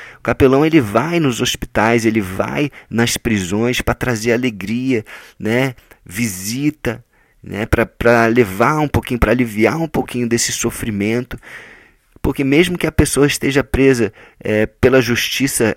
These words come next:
verdadeira mesmo, porque ele realmente cometeu algo, essa pessoa, ela também tem o direito de se arrepender e receber Jesus. Então vamos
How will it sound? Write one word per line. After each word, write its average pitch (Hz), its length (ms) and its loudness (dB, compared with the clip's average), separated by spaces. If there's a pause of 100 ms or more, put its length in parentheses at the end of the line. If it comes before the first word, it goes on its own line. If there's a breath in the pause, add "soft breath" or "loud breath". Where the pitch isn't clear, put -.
(120)
verdadeira 120 840 2
mesmo, 123 300 2
porque - 260 -2
ele 110 120 2
realmente 117 400 -2
cometeu 113 460 -2
algo, 139 300 -6 (240 loud breath)
essa - 220 -2
pessoa, - 400 -2
ela 165 140 0
também 160 240 0
tem 160 160 -2
o 165 40 2
direito 151 380 0
de 147 80 -4
se - 140 -4
arrepender 139 480 -2
e - 20 0
receber 156 460 -4
Jesus. 170 720 -4 (800 soft breath)
Então 156 300 -2
vamos 170 540 -4